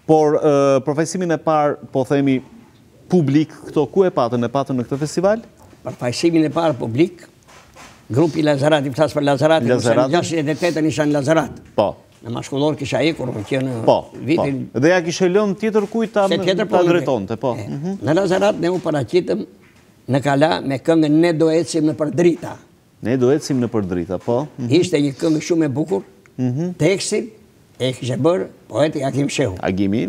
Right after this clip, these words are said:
Speaker 1: Gjirokastriti, po.
Speaker 2: Melodin e kisha zbuluar unë në Lazarat, në
Speaker 1: Mhm.
Speaker 2: ato që bënim. E kishim bërë një tekst, po ai që i rëndonte dhe nuk i shkonte tamam konkurimit. Edhe bëri Agimi Shehu,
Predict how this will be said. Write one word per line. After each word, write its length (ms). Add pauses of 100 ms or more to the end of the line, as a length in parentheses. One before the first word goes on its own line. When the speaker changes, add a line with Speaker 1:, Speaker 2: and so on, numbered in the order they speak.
Speaker 1:
Gjirokastriti, 720
po. 160
Speaker 2:
Melodin 600 (160)
e 100
kisha 240
zbuluar 400
unë 220
në 60
Lazarat, 360
në 320
Speaker 1:
Mhm. 360 (200)
Speaker 2:
ato 240
që 160
bënim. 260 (840)
E 80
kishim 280
bërë 120
një 140
tekst, 280
po 80
ai 100
që 160 (140)
i 120
rëndonte 540
dhe 160
nuk 260
i 80
shkonte 460
tamam 380 (280)
konkurimit. 560 (640)
Edhe 360 (100)
bëri 180
Agimi 320
Shehu, 360